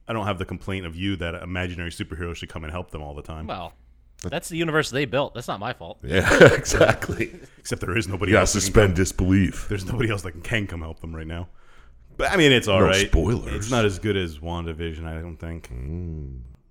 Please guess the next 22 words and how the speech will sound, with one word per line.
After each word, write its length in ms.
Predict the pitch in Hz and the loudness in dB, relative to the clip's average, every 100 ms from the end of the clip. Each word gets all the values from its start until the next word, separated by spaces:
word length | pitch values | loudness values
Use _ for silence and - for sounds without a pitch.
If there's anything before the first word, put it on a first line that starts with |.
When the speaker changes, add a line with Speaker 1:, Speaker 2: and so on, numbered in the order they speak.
| _ | _
Speaker 1:
It's 180 | 104 101 | -10 -6
more 220 | 107 123 | 0 2
like, 340 | 117 104 98 - | 4 2 -2 -8
it's 200 | 113 98 | -12 -8
more 100 | 127 | -2
like 120 | 123 - | 0 0
a 40 | |
movie 380 | 87 92 95 87 | -4 -2 -2 -4
split 240 | 80 101 | -6 -6
up 80 | 90 | -6
into 120 | 78 85 | -6 -10
six 220 | 98 - | -10 -8
episodes 520 | 85 80 - 85 80 | -8 -8 -10 -10 -10
than 120 | 82 | -12
WandaVision 580 | 80 85 85 85 80 87 | -10 -10 -10 -10 -10 -10
was, 180 | 82 82 | -12 -12
like, 100 | 82 | -12
a 40 | 80 | -12
more 240 | 78 80 | -12 -12
of 80 | 76 | -12
a 40 | |
show. 400 | - 87 82 82 | -12 -10 -8 -8